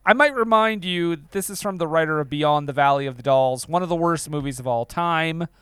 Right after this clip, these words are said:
Many people disliked this movie, it's true, but I insist they misunderstood it. The key to understanding it is hinted at, at in the opening credits when we have a tour of all the toys in North's room.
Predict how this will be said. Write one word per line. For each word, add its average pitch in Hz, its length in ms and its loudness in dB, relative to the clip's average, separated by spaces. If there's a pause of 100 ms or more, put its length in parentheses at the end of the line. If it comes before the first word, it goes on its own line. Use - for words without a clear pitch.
(260)
Many 180 240 -2
people 170 240 -4
disliked 160 580 -4
this 156 220 -8
movie, 135 320 -6
it's - 180 -10
true, 156 360 -2
but 175 100 2
I 240 200 8
insist 240 840 -2 (160)
they 156 140 -2
misunderstood 143 760 -4
it. - 240 -12 (260)
The 160 80 -6
key 233 300 -4
to 220 100 2
understanding 190 760 -4
it 131 200 -6
is 151 240 -10
hinted 185 440 -6
at, 151 260 -6 (140)
at 151 320 2
in 160 180 -10
the 143 140 -6
opening 190 440 -2
credits 160 520 -4
when 135 100 -12
we 135 80 -10
have 143 160 -6
a 143 60 -10
tour 156 520 -2 (480)
of 147 140 -2
all 170 260 2
the 170 100 -10
toys 160 600 -2
in 139 140 -10
North's 135 360 -8
room. 131 380 -8